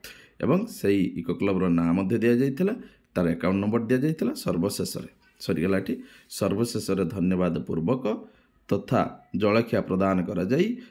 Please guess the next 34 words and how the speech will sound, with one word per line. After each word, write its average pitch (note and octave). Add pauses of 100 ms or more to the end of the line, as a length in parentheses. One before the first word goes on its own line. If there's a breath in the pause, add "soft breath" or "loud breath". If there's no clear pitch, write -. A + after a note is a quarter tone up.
ସମସ୍ତ A2
ସଭ୍ୟ E2
ସଭ୍ୟାମାନଙ୍କୁ F#2+ (400 loud breath)
ବିଦାୟ F#2
ଦେଇ E3
ବୈଠକ -
ଭଙ୍ଗ -
କରାଗଲା। - (340)
ତାପରେ E2+
ଏଠି F2
ହେଡ଼ମାଷ୍ଟର F2
ସ୍ୱାକ୍ଷର F2
ମାରିବେ, C#3+
ଏଠି -
ମୁଁ G2
ତଳେ F#2
କରିନାହିଁ, C3 (360 loud breath)
ସେଟା -
ଆପଣମାନେ F#2+
ଭଲ F2
ଭାବରେ G#2+
ଜାଣିଛନ୍ତି। B2
ଏଠି F2
ହେଡ଼ମାଷ୍ଟର F#2
ସାଇନ୍ F2+
ମାରିବେ, C#3+ (460 loud breath)
ଏଇ G#2+
ଜାଗା F#2
ତଳକୁ F#2+ (460 soft breath)
ହେଡ଼ମାଷ୍ଟର, F#2 (460)
ଏଠି F#2
ସବୁ F2+
ତ F2
ଆପଣମାନଙ୍କର F2+